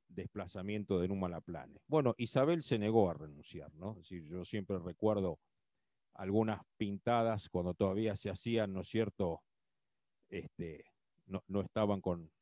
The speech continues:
la técnica que, que hay hoy, ¿no es cierto?, sino que se salía a pintar las paredes y había una que decía,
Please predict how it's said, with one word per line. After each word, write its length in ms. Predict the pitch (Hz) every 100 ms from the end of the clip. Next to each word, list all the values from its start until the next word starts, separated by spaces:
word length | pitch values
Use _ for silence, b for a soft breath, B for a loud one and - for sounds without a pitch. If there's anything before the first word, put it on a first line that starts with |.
| _
la 160 | 98 95
técnica 480 | - 120 110 104 95
que, 200 | 95 95 _ _ _
que 120 | 107
hay 160 | 110 120
hoy, 180 | 107
¿no 80 | 95
es 60 | 85
cierto?, 260 | 113 104
sino 240 | 95 95 101
que 100 | 107
se 120 | 98
salía 520 | - 92 110 110 95 - _ _ -
a 120 | 107
pintar 360 | 110 101 123 120
las 180 | 110
paredes 580 | - 117 127 107 110 -
y 120 | 107
había 300 | 107 117 117
una 260 | 117 120 117
que 160 | 104 98
decía, 500 | 98 - 113 113